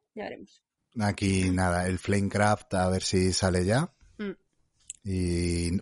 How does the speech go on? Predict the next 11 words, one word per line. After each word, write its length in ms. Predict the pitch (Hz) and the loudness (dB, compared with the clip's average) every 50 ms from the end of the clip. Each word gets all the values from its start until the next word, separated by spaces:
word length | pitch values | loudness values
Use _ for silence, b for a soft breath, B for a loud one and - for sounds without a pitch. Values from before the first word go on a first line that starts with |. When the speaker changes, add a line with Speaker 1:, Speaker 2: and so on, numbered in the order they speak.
| - _ | -6 _
Speaker 2:
no 260 | - 107 104 98 101 95 | -2 0 2 2 4 2
lo 100 | 95 90 | 2 2
compraremos, 560 | - 92 85 - 85 92 113 120 95 - - - _ _ _ | 0 -2 -2 0 2 4 4 4 4 2 -6 -20 _ _ _
¿no? 180 | - - - - - _ _ _ _ _ | -4 -4 -4 -4 -6 _ _ _ _ _
Speaker 3:
Eh, 160 | 427 208 - - | -18 -18 -14 -12
no, 180 | 185 180 170 165 | -10 -10 -10 -8
claro. 320 | - 170 170 190 190 - _ _ _ _ - | -8 -6 -6 -6 -8 -8 _ _ _ _ -6
Speaker 2:
No. 220 | 90 82 78 73 80 | -6 -6 -6 -6 -6
Speaker 3:
Nosotros 340 | 208 202 190 208 202 - - | -6 -4 -4 -6 -8 -8 -8
tenemos 300 | - 196 202 208 202 - - | -6 -4 -4 -4 -6 -4 -2
hype 260 | 220 220 247 - | -2 -2 -2 -4